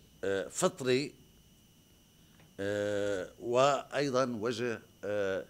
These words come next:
يعني و-، وهذا الفطري هو متغير في الحقيقة،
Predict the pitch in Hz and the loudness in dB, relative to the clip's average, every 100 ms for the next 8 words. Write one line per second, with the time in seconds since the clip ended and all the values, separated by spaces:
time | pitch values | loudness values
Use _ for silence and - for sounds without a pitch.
0 | - - - - - - 98 92 85 95 | -14 -20 -20 -20 -14 -6 -4 -2 -4 -4
1 | 95 - 104 87 92 110 104 143 131 123 | -6 -8 -10 -10 -6 -2 0 2 2 0
2 | - 151 139 131 143 139 139 139 139 185 | -2 -6 -2 0 0 0 -2 -2 0 2
3 | 180 92 - - - - 90 - - | 2 0 -4 -18 -20 -18 -16 -16 -16